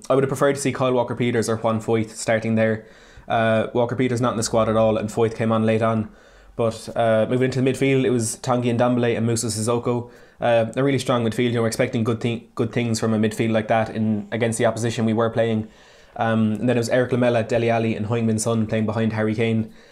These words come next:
And again, the questions were being asked, "Where's Lucas Moura?" You know, he got only his third league start of the season against Watford last Saturday. And again, he was put down to the bench. But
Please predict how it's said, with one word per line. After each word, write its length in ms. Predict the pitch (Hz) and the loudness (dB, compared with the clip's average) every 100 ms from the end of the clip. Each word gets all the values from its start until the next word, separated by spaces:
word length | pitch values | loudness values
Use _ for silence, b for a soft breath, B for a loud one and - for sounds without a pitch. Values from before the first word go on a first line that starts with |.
| B | B
And 140 | 123 123 | -2 2
again, 400 | 127 127 123 117 | 2 2 0 -4
the 60 | 117 | -2
questions 320 | 120 117 123 | -2 0 -2
were 80 | 113 | 0
being 160 | 117 110 | 0 0
asked, 340 | 113 117 - | 0 -4 -4
"Where's 220 | 127 117 | -2 0
Lucas 240 | 117 113 - | -2 -2 -2
Moura?" 400 | 117 113 113 - | 0 0 -2 -4
You 120 | 123 | -2
know, 20 | |
he 80 | 113 | 0
got 180 | 120 120 | 0 0
only 140 | 120 | 0
his 120 | 117 - | -2 -2
third 280 | 131 123 | 0 2
league 160 | 117 120 | 2 0
start 220 | 120 120 | 0 -2
of 80 | 113 | -2
the 60 | 110 | -4
season 280 | 120 113 | -2 0
against 220 | 110 107 - | 0 0 0
Watford 340 | 113 - 110 | 0 0 0
last 200 | 110 107 | 0 0
Saturday. 420 | 113 113 117 107 - B B B B | -2 0 -2 -2 -6 B B B B
And 200 | 113 110 | -2 -2
again, 240 | 107 120 | 0 -2
he 60 | 117 | -2
was 100 | 107 | -2
put 140 | 117 | -2
down 180 | 120 113 | -2 -2
to 60 | 107 | -2
the 80 | |
bench. 440 | 107 113 113 - - | 0 0 -2 -6 -4
But 280 | 123 117 | -2 -2